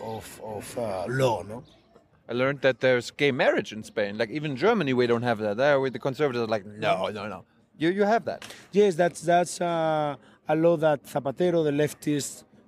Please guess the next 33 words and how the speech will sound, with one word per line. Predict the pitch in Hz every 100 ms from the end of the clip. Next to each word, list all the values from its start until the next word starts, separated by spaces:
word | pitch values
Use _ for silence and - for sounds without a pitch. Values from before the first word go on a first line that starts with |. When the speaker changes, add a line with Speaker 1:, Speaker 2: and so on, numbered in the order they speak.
| -
Speaker 1:
the |
last | 139 135 - - - _ -
president, | 156 156 - 151 151 160 -
uh, | 147 131 127 123 120 117 110 _ _ _ _ _ _ _ _ -
uh, | - - - -
before | 135 - 151
Rajoy, | 143 - 160 160 165 - - -
uh, | 135 139
made, | 143 160 160 156 147 - - -
and, | 147 143 139 -
and | 143
I | 135
think | 170
it | 170
was | 165 175 160
a |
great, | 127 143 147 143 -
uh, | 131 117 113 110 110
a | 127 123
great | 127 143 135
law | 156 156 165 - - - _
because, | 156 139 156 147 143 143 143 - - - - _ - - - -
because | 196 175 175 139 - - - _ _ _ _ _ - -
it's | 185 -
something | 190 175 175 156 147 147
like | 147 127 113 - - - _ _ 147
the | 147
society | 147 160 156 143
Speaker 2:
It's | 156
common | 220 208
Speaker 1:
should | 180
Speaker 2:
sense. | 202
Speaker 1:
not. | 180